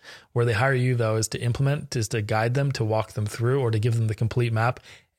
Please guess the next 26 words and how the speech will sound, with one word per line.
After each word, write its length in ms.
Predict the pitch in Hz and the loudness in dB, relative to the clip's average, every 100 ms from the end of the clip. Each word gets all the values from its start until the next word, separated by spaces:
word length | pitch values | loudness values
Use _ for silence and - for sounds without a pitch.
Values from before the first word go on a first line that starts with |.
| _ | _
and 200 | 127 127 | 0 4
a 60 | 117 | 4
drawn 520 | 113 113 120 127 120 | 4 4 4 4 2
line 320 | 117 120 117 | 2 2 2
through 240 | 113 120 120 | 0 0 0
the 80 | 107 | 0
map, 280 | 101 98 - _ _ _ _ _ _ - | -2 -4 -8 _ _ _ _ _ _ -6
right? 340 | 113 110 107 | -2 -2 -2
So 220 | - 120 117 | -4 -2 -2
that's 200 | - 120 | -2 -2
probably 220 | - 123 110 | 0 2 2
the 60 | |
better 200 | 110 113 | 2 2
analogy 420 | 107 104 104 104 | 2 0 0 0
is, 240 | 104 101 - - - - _ | 0 0 -4 -10 -20 -20 _
yes, 220 | 127 120 | 0 2
you've 80 | 131 | 2
given 220 | 123 117 | 2 2
me 80 | 113 | 2
the 80 | 107 | 2
map 320 | 110 113 - | 0 -2 -6
for 140 | - | -8
free 300 | 101 113 110 | -4 0 0
in 120 | 107 101 | 0 -2
my 100 | 98 | -2
marketing. 460 | 123 139 151 147 | -2 0 -2 -2